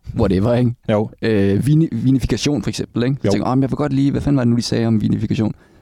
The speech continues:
Speaker 1: Så gå ind, og så bare tryk på kapitlet.
Speaker 2: Ja. Og
Speaker 1: Easy,
Speaker 2: hvis
Speaker 1: så behøver du ikke at lytte til hele afsnittet igen.
Speaker 2: Nej. Og hvis der er noget, som du tænker, "Ah, det her, det ved jeg alt om, det behøver jeg ikke," så kig i afsnittene, eller i kapitlerne inden for afsnittet,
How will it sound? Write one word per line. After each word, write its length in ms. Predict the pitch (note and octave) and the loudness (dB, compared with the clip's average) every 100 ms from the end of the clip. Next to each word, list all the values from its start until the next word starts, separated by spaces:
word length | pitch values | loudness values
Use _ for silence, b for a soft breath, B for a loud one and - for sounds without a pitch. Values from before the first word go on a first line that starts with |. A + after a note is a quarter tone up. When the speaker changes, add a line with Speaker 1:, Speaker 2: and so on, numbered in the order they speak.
| b b - - | b b -20 -6
Speaker 1:
Så 120 | B2 | -2
gå 100 | A#2 | 0
ind, 160 | C3+ B2+ | 0 0
og 60 | - | -4
så 100 | A2 | -4
bare 120 | G#2 | -4
tryk 260 | - A#2 - | -4 -4 -2
på 200 | A2 G2 | -2 -2
kapitlet. 380 | - B2+ - C#3+ - _ - | -2 -2 0 -2 -4 _ -4
Speaker 2:
Ja. 80 | G2 | -4
Og 40 | - - _ _ - B2+ | -4 -16 _ _ -2 2
Speaker 1:
Easy, 0 | B2 | 4
Speaker 2:
hvis 140 | A2 - | 2 0
Speaker 1:
så 100 | - | -4
behøver 200 | A2 A2+ | -2 0
du 60 | G2 | 0
ikke 180 | G2+ G#2+ | 0 -2
at 200 | F2 F#2+ D3 - | -2 -4 -6 -6
lytte 160 | A2+ | -4
til 80 | - | -2
hele 180 | G#2+ A#2 | -2 0
afsnittet 320 | - - - | -2 -6 -6
igen. 80 | - | -4
Speaker 2:
Nej. 120 | G#2+ - _ _ _ | -4 -6 _ _ _
Og 140 | - G#2 | -4 -2
hvis 140 | G#2 | 0
der 60 | G#2 | 2
er 40 | |
noget, 300 | G#2+ A2+ A#2 | 4 4 2
som 280 | A#2 G2 F#2 | 0 0 -2
du 100 | F#2 | -4
tænker, 280 | - F#2+ - | -2 -2 -2
"Ah, 200 | G2+ F#2 - | -2 -4 0
det 80 | G2+ | 0
her, 80 | F#2+ | 2
det 140 | F#2 | 0
ved 120 | F#2+ | 0
jeg 100 | - - | -2 -4
alt 200 | G#2+ - | -6 -4
om, 200 | - G#2 - | -6 -8 -6
det 80 | - | -2
behøver 240 | F#2 F2+ - | 0 0 -2
jeg 80 | F2+ | -4
ikke," 100 | - - _ | -6 -16 _
så 260 | - A2+ G#2+ - _ - - | -4 0 0 -4 _ -20 -4
kig 140 | A#2+ | 0
i 40 | A2+ | 2
afsnittene, 720 | F#2+ F#2+ - G#2+ - G#2 A2 | 2 0 0 -2 0 -2 -2
eller 240 | A2 F#2+ - | -2 -2 -2
i 40 | |
kapitlerne 680 | - A2+ - G#2 B2+ G2+ F#2+ - - | -4 -2 0 0 0 0 -2 -6 -4
inden 160 | G#2+ | -2
for 80 | A2 | 0
afsnittet, 500 | F#2+ F#2 G#2 F#2+ G2 | 0 0 0 2 0